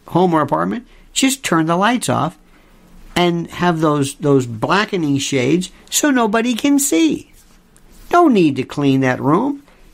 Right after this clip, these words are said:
Can't see anything. Doesn't that make, now, would you do that?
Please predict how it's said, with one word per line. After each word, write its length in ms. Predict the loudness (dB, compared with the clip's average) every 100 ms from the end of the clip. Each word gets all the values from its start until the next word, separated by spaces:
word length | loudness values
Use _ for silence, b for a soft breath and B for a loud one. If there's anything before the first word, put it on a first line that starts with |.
| -14
Can't 340 | 0 0 2 -2
see 260 | -2 0
anything. 520 | 0 -2 -2 -8 -12 -18 -4
Doesn't 180 | -2 0
that 100 | 0
make, 140 | -4 B B
now, 100 | -2
would 180 | 0 4
you 160 | 4
do 240 | 4 2 2
that? 260 | 2 0